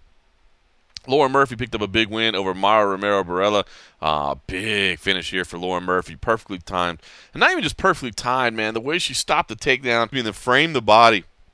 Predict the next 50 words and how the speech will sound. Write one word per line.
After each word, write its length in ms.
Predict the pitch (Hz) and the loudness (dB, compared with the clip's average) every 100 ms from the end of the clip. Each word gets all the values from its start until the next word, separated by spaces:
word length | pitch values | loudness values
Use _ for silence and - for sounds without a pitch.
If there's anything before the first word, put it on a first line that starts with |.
| _ _ _ _ _ - | _ _ _ _ _ -18
and 100 | 98 | -10
scored 320 | - 123 127 | -4 0 2
that 180 | 110 92 | 2 2
big 200 | 113 104 | 0 0
knee. 280 | 107 107 85 _ _ _ _ _ _ _ _ | 0 0 -2 _ _ _ _ _ _ _ _
I 60 | 107 | -6
mean, 320 | 104 98 92 - - _ - | -2 -2 -4 -12 -20 _ -8
to 140 | 135 | -6
me, 420 | 139 165 131 98 _ _ _ _ - | 0 2 2 -2 _ _ _ _ 4
that 200 | 131 117 | 6 6
was 120 | 107 | 2
just 220 | 107 - _ | -6 -6 _
perfect. 440 | - 139 127 98 92 | 2 2 2 -2 -6
And 120 | 110 | -6
then, 60 | |
of 20 | 104 | -2
course, 200 | 113 98 | -2 -2
went 200 | 113 107 | -2 0
down 160 | 104 | 0
to 80 | 98 | 0
the 80 | 95 | -2
ground 420 | 95 95 95 92 | 2 4 4 2
and, 140 | 90 82 - _ _ | -2 -6 -20 _ _
and, 340 | - 80 80 80 | -10 -6 -6 -2
uh, 480 | 78 73 71 67 50 - - - _ | -2 -2 -2 -4 -8 -14 -18 -20 _
you 100 | 107 | -12
know, 80 | 90 | -10
was 200 | 76 85 | -10 -6
able 180 | 87 87 | -6 -6
to 60 | 85 | -10
get 100 | 80 | -12
the 80 | |
finish 300 | 80 95 85 | -8 -6 -6
with 100 | 80 | -12
punches 340 | - 95 - 85 | -4 -4 -4 -8
on 80 | 82 | -10
the 60 | |
ground. 300 | 80 95 87 | -6 -6 0
Big 160 | 180 151 | 2 4
moment 320 | 135 120 101 | 4 2 2
there 160 | 107 95 | 0 0
for 140 | 90 | 0
her. 240 | 98 90 - - - _ - | 2 2 0 -20 -20 _ -2
Uh, 480 | 85 82 80 76 67 | 2 4 2 0 -4
you 200 | 67 95 | -8 -8
know, 80 | 87 | -8
she's 200 | 120 123 | -6 0
had 180 | 117 | 0
some, 160 | 104 98 | 0 -6
it's, 200 | 110 107 | -6 -6